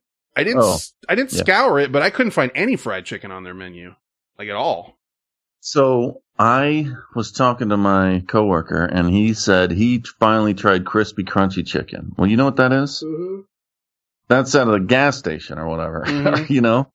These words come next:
Speaker 1: Yeah.
Speaker 2: Like, they have it, you see the signs at a gas station, and it looks good. Um, and we joke about it, but he said he ordered it on Grubhub or whatever the fuck.
Speaker 1: Yeah.
Speaker 2: And he said it was <laughs> hella good.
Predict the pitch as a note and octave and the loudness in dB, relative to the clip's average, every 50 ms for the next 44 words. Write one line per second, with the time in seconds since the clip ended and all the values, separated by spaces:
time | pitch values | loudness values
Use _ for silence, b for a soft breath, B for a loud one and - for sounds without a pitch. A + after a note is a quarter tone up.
0 | _ _ C#3+ C#3 C3 A2+ - - _ _ _ G2+ G#2+ G#2+ G2 - C3+ C3+ B2+ B2 | _ _ -2 0 0 -2 -4 -8 _ _ _ 2 2 2 2 0 0 0 2 2
1 | A#2 C3 D3 D3+ C#3 C3 B2 A#2+ A#2+ - A#2+ A2+ G#2+ - - D#3 D3 C3+ B2 G#2+ | 2 2 2 2 2 0 0 -2 -2 -2 -2 -2 -2 -2 -2 0 2 2 2 2
2 | G2 - C#3+ D3 E3 D3+ A2 F#2 F2 F2+ F#2 F#2 - D#2+ F#2 F2+ F2+ E2+ G2 G#2+ | 2 2 2 2 2 2 2 2 0 0 -2 -2 -2 0 0 0 0 2 2 2
3 | B2 C3 A#2 - - - A#1 - - - C2+ D2 D#2 E2 - _ _ F#2+ F#2+ F#2+ | 2 2 0 -2 -6 -8 -8 -8 -8 -8 -8 -8 -8 -10 -12 _ _ 0 2 2
4 | G2 G2 F#2+ G2 A2 D#3 F#3+ G3 F#3+ - - - D#3+ F3 C#3+ G2+ - - - - | 2 2 2 2 2 2 2 0 -2 -8 -2 0 2 2 2 0 -2 -4 -10 -18
5 | _ _ _ _ _ _ _ _ _ _ _ _ _ _ _ _ _ G#2+ G#2 G#2 | _ _ _ _ _ _ _ _ _ _ _ _ _ _ _ _ _ 0 2 2
6 | G2+ G2+ G2 G2 G2 G2+ G2 G2 G2+ G#2 G#2 G#2 F#2+ G2 B2 C#3 C#3 A2+ F#2+ E2 | 2 2 2 2 2 2 2 2 2 2 2 0 2 2 2 0 2 0 0 2
7 | D#2+ E2 E2+ F2+ G2+ - F#2 F#2 E2+ F2+ A2 A2 A2 A#2 C3 - - - - G2 | 2 2 2 2 0 2 0 0 2 2 0 0 0 -2 -4 -6 -6 0 2 2
8 | F#2 G2+ - G2 G#2+ C3 A#2+ G2 F2+ E2+ F2+ - E2+ G2 F#2+ F#2 F#2+ G2 G2+ B2 | 2 2 2 2 0 2 2 2 2 2 2 2 2 2 2 2 2 2 2 2
9 | C#3+ C3 G2+ E2+ D2+ D#2 D#2+ D2+ D#2+ E2 E2+ D#2+ E2 D#2+ E2 D#2 D#2+ - - D#2 | 2 0 0 0 0 0 -2 -2 -2 0 0 0 2 0 0 -2 -2 0 2 2
10 | E2+ - - - - _ _ - A#2 G#2 F#2+ - _ _ _ - G#2 A2 A#2+ A#2+ | 2 2 0 -6 -14 _ _ -6 -6 -6 -8 -10 _ _ _ 0 2 2 2 2
11 | A#2+ F3 D3+ D#3 D#3 D3+ C#3+ B2 - - - - - C3+ B2+ A#2 D3+ G3 G3+ D3+ | 2 2 2 4 2 2 2 2 2 2 2 2 2 2 2 2 2 2 2 2
12 | G2+ F2 F2 - | 0 -2 -4 -8